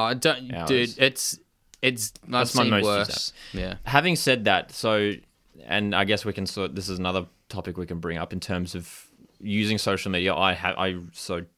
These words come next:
Speaker 2: just for myself, I use, like, my, got my personal accounts. I've got the, the account for the podcast. I've also got an account for a music,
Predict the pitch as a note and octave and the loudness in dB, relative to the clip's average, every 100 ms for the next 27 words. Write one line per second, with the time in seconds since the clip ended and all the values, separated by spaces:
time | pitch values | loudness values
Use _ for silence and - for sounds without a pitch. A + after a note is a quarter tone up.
0 | _ - F2 - _ _ - F2 F2 - | _ -12 -10 -12 _ _ -8 -6 -4 -2
1 | F2+ - F#2 F2+ F2+ E2+ - F2+ _ - | -2 -2 -4 -2 -4 -6 -6 -8 _ -8
2 | F2+ E2 - F2 F2 - G#2 - G2 G2 | -8 -8 -8 -6 -4 0 0 0 0 0
3 | F#2+ - - - - - F#2+ F#2 - E2+ | 0 -4 -14 -20 -20 -18 -6 -6 -4 -8
4 | - _ F2+ E2+ - - F2 E2 - E2+ | -10 _ -10 -8 -10 -8 -6 -6 -6 -10
5 | - F2 - D#2+ E2 - _ _ - _ | -6 -8 -4 -4 -4 -10 _ _ -20 _
6 | F2 F2 E2+ F2 E2+ E2+ - F2 - E2+ | -8 -6 -4 -4 -2 -6 -4 -6 -4 -4
7 | E2+ F2+ F2 E2 | -2 -2 -2 -8